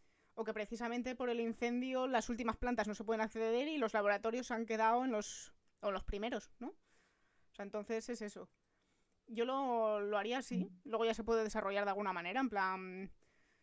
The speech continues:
Speaker 1: que sea una partida eso, pensada para jugar en X tiempo, en plan, pa' jornadas o cosas así,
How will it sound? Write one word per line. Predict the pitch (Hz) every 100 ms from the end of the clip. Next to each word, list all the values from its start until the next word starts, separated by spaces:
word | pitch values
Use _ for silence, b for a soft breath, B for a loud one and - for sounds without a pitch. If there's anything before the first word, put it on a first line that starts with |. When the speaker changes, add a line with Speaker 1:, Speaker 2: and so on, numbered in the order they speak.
| b
Speaker 1:
que | - 226
sea | 233
una | 247
partida | 247 247 262 247
eso, | 233
pensada | 185 196 208 220
para | 226 220
jugar | 240 226 240
en | 196 170 135 -
X | 202 220 214
tiempo, | - 233 220 330 -
en | 214
plan, | 196 196 185
pa' | 214
jornadas | 214 208 214 214 214
o |
cosas | 214 214 214
así, | 208 233